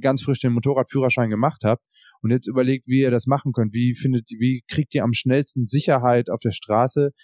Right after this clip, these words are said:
Das eine sind natürlich irgendwie Trainings machen, das ist, glaube ich, immer sehr, sehr wertvoll, aber auch, wenn ihr dann überlegt, mit anderen fahren zu gehen,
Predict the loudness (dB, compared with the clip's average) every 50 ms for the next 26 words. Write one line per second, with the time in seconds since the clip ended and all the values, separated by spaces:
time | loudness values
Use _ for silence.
0 | -20 _ _ _ _ -4 -2 0 2 2 2 2 2 2 2 0 0 0 0 0
1 | 2 2 2 0 0 -2 -2 -2 -2 0 0 0 -2 -2 -2 0 0 0 0 0
2 | -4 -4 -4 -2 -4 -2 -2 -2 -4 -2 0 -2 -2 0 -2 -6 -6 -2 0 0
3 | 2 2 2 0 0 0 0 2 0 0 0 _ 0 0 2 2 2 2 2 2
4 | 2 2 0 0 -2 _ _ _ _ _ _ _ _ -2 0 2 2 2 2 0
5 | 2 2 2 0 0 -2 -4 -4 -2 0 0 0 0 0 0 0 0 0 0 -2
6 | -6 -6 -2 0 0 0 0 -2